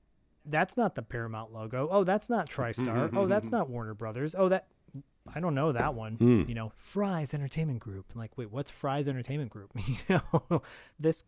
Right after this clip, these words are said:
Speaker 1: company had been putting out movies th-, since the seventies, but they did Night of the Comet. They did He-Man and She-Ra, The Secret of the Sword. Um, Star Chaser, The Legend of Orin,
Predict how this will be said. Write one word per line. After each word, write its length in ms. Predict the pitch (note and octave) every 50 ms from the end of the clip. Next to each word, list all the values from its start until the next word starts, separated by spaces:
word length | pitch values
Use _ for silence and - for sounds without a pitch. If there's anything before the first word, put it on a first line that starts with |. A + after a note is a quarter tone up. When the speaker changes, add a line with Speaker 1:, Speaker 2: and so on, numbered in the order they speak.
| _
Speaker 1:
company 540 | - - F3+ F3+ E3 - F3 D3+ C#3+ C3 A#2+
had 140 | A2+ C3+ A#2+
been 140 | A#2 A#2+ A#2
putting 300 | - C#3+ C#3 C#3 C#3 C3+
out 100 | B2+ C3
movies 320 | C3 C3 C3 B2 - - -
th-, 100 | C#3 D3+ -
since 340 | - - - E3 F3 F#3 -
the 160 | - - B2+
seventies, 720 | - - - D#3 D#3 C#3+ C3+ B2 A2 A2 G#2+ A2 G#2+ G2+
but 180 | - - B2 -
they 140 | - C3 C3
did 400 | B2+ C3+ C#3+ C#3 C3+ C3 B2 C3
Night 260 | B2+ B2+ A#2+ B2 C3+
of 80 | D#3 D#3+
the 80 | F3+
Comet. 480 | - - D3 B2 A2 G#2+ G#2+ A2 C3+ - _ _ _ _ _ _ _ _ _ _ _ - _
They 120 | - B2
did 400 | A#2 A2 B2 B2+ B2+ B2 A#2 A2+ A2 - _ _
He-Man 580 | - - - C#3+ C#3+ C#3+ C#3+ D3 C#3+ D3 D#3 D#3+
and 140 | D3 C#3
She-Ra, 400 | C3 - - C#3+ C3+ C#3 D3+ D#3+
The 140 | D#3 C3 B2
Secret 360 | - - - B2 - D#3 C#3
of 140 | C#3 C3+ C3+
the 60 | D#3+
Sword. 580 | F3 - - - A#2 G#2 G2+ G2 G#2 B2+ C#3+ D#3 - _ _ _ - _ _ _ _ _ -
Um, 480 | - B2 A2+ G#2+ G#2 G2+ G2+ G2+ G#2+ B2+ - _ -
Star 320 | - - - D#3 D3+ D#3+
Chaser, 480 | E3 - - F3 F3 D#3 - F3+ F3 E3+
The 80 | D3+ C#3
Legend 400 | C3 C3 C#3 C#3+ C#3 D3 C#3+ B2+
of 80 | B2+ -
Orin, 500 | - C#3 C3 B2 A#2 A2 G#2 A2+ C#3+ E3+